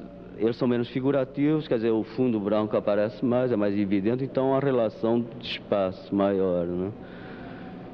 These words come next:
E digamos que no meu trabalho é a coisa que eu menos,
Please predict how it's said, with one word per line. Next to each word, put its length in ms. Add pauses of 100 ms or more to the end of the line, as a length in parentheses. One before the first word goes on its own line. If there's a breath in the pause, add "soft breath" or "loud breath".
(120)
E 1700
digamos 440
que 80
no 80
meu 120
trabalho 360
é 60
a 40
coisa 260
que 140
eu 80
menos, 640